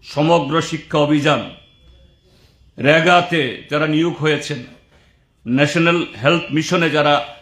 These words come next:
নিযুক্ত হয়েছেন, ডাক্তার থেকে একেবারে ওই ইট মাল্টিপারপাস ওয়ার্কার অবধি, প্রত্যেককেই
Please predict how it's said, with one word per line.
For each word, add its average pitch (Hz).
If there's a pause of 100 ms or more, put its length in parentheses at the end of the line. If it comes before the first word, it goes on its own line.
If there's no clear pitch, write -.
নিযুক্ত 156
হয়েছেন, 135 (400)
ডাক্তার 135 (120)
থেকে 135
একেবারে 131 (480)
ওই 120 (280)
ইট 135
মাল্টিপারপাস 131
ওয়ার্কার 123
অবধি, 101 (400)
প্রত্যেককেই 208